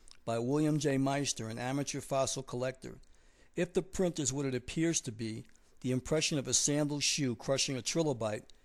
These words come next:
it would have been made three hundred to six hundred million years ago and would be sufficient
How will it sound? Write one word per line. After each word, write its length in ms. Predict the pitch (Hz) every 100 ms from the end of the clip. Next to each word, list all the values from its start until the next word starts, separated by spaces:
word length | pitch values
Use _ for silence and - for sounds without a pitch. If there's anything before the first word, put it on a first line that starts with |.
| - -
it 60 | 131
would 120 | 131
have 60 | 120
been 180 | 120
made 380 | 127 131 135 131 - - - -
three 200 | - 160
hundred 320 | 165 165 151 -
to 100 | 123
six 260 | - 156
hundred 240 | 156 139 123
million 380 | 135 151 160
years 260 | 151 151 127
ago 340 | 120 117 113 - - - -
and 120 | 135
would 100 | 139
be 80 | 139
sufficient 640 | 139 123 165 170 147 139